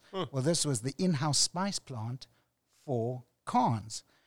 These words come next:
Speaker 2: So the irony of it is, here my dad was working with Milt,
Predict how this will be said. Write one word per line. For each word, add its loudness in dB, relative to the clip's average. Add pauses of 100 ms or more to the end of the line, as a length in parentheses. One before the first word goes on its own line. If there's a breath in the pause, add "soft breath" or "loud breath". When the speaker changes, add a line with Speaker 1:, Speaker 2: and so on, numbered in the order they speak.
(320 soft breath)
Speaker 2:
So 2
the -2
irony 4
of -2
it -4
is, -4
here 0
my -2
dad 0
was -2
working -4
with -10
Milt, -8